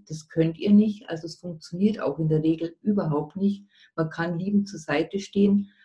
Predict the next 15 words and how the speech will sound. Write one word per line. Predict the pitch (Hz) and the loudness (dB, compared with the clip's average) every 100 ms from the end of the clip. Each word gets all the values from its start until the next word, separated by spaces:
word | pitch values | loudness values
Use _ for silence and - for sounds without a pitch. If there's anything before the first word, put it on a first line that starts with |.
| _ | _
aber | 160 165 165 - _ | -2 2 0 -2 _
auch | 156 185 202 | 2 4 2
nur | 190 202 | 2 2
bis | 196 196 - | 2 -2 -4
zu | 175 | -10
einer | 165 | -8
bestimmten | 170 - 180 180 185 | -8 -8 -8 -8 -12
Grenze. | 160 147 143 - 131 - _ _ - | -6 -4 -4 -6 -12 -14 _ _ -8
Und | 160 | 0
da | 165 | 0
müsst | 185 202 196 | 4 2 2
ihr | 165 | -2
ganz | - 151 165 | -2 -2 -2
stark | - 143 143 - | -4 -4 -4 -4
aufpassen. | 120 123 - 120 - 208 | -6 -6 -12 -14 -12 -14